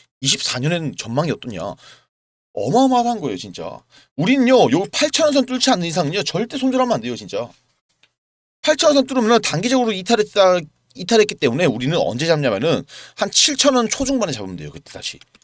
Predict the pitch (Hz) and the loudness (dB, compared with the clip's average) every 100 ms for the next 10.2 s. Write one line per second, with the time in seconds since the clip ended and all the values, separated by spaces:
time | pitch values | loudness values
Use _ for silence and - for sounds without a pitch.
0 | _ _ _ - 202 170 - 76 - _ | _ _ _ -4 -4 -4 -8 -10 -14 _
1 | _ _ _ _ _ _ _ _ _ _ | _ _ _ _ _ _ _ _ _ _
2 | - 214 _ - _ - 190 269 311 277 | -10 -10 _ -20 _ 2 4 4 0 -2
3 | 269 165 151 185 110 110 - 151 190 127 | 0 0 -2 -4 -4 -4 -2 2 4 4
4 | - - - _ 156 - 285 277 269 262 | 0 -20 -20 _ 2 2 2 2 2 2
5 | 208 156 202 196 - 180 160 170 160 160 | 2 4 4 2 4 2 2 -4 0 2
6 | 151 131 131 139 160 233 208 143 151 226 | 4 4 2 0 2 4 4 4 2 -2
7 | 196 139 120 170 113 82 - 165 202 - | 0 2 4 6 6 2 -2 -2 -2 -4
8 | 254 240 240 - 208 131 - 110 143 117 | -8 -6 -8 -6 -6 -4 -2 -2 -2 -6
9 | _ _ _ - 143 156 160 80 113 107 | _ _ _ -6 -4 -4 -8 -6 -4 -4
10 | 85 | -6